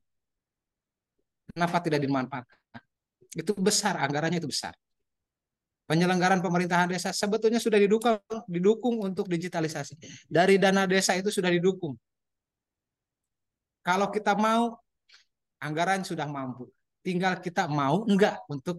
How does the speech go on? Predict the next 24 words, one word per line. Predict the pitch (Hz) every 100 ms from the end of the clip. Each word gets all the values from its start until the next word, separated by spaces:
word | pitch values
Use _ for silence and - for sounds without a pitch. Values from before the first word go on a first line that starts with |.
| 160
merubah. | 135 120 110 - - _ _ _ _ _ _ _ _ 110 107 _ _ _
Kalau | 143 185
dari | 185
sisi | 190 185 -
anggaran. | 139 127 117 98 95 _ _ _ _ _ _ _ _ _ _
Kalau | 139 190
masalah | 196 175 185 175
belajar, | 165 160 160 135 156 165 - - _ _ _ _
kalau | 127 131 143
masalah | 156 156 160 151
belajar, | 143 139 135 139 - _ _ _
mau | 123 123 127
otodidak | 135 127 127 170 175 147 127 123 120 -
dan | 117 117 120
sebagainya, | 123 120 113 117 139 151 - _
bisa. | 139 135 - - _ _ _ _ _ _ _ _
Kalau | 135 139 143
mau | 143 135 131 131 _ _ _ _ _ _
via | 220 220 214 - -
telepon | 180 196 202 185
dan | 175 175
sebagainya, | 170 165 160 165 175 170 - _
siapapun | - 220 220 220 208 220 208
banyak | 185 190